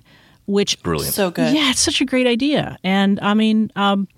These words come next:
Speaker 1: I, I actually think I, I didn't do one of these pre-W W D C wish lists podcasts like a lot of people do,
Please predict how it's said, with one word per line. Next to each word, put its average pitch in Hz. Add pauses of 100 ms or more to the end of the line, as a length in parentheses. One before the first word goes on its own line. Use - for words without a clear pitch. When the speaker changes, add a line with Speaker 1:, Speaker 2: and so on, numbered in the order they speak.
(480)
Speaker 1:
I, 214
I 240
actually 226
think 226
I, 208
I 226
didn't 254
do 214
one 190
of 175
these 170
pre-W 185
W 175
D 175
C 170
wish 170
lists 175
podcasts 170
like 170
a 175
lot 165
of 156
people 165
do, 160